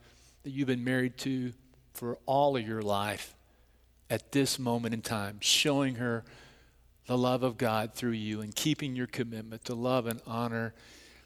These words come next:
and cherish and sacrifice." That is sacrifice. The other example I would use, tomorrow is Martin Luther King Junior's, Martin Luther King Junior's birthday celebration.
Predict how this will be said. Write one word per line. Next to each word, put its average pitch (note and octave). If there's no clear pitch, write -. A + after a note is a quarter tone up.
and G2+
cherish B2
and A2+
sacrifice." -
That B2
is B2
sacrifice. -
The D#3
other E3
example D3+
I C#3
would C3
use, D3
tomorrow C#3+
is B2
Martin C3
Luther B2
King C#3
Junior's, B2+
Martin B2
Luther B2+
King B2+
Junior's A#2
birthday -
celebration. A#2